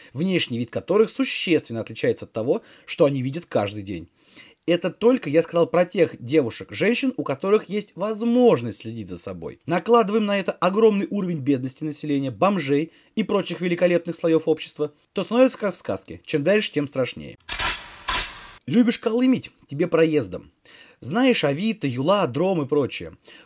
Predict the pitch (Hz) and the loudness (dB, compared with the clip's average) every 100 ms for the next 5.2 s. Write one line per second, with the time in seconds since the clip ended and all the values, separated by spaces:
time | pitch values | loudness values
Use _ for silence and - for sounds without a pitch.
0 | - 123 214 220 220 220 214 240 202 180 | -6 -4 -4 -6 -2 -2 0 -2 0 -2
1 | 151 143 139 147 147 240 262 240 156 165 | 0 0 2 0 0 2 0 0 -4 -2
2 | 160 156 143 139 143 - 226 240 - 139 | 0 2 0 -4 -6 -2 -2 -2 -4 -4
3 | 131 240 165 156 - - 131 139 135 - | 2 2 2 -6 -6 -2 0 0 -2 -6
4 | 107 131 - 113 101 98 135 180 233 233 | -4 -4 -4 -6 -6 -4 -2 2 2 2
5 | 247 | -6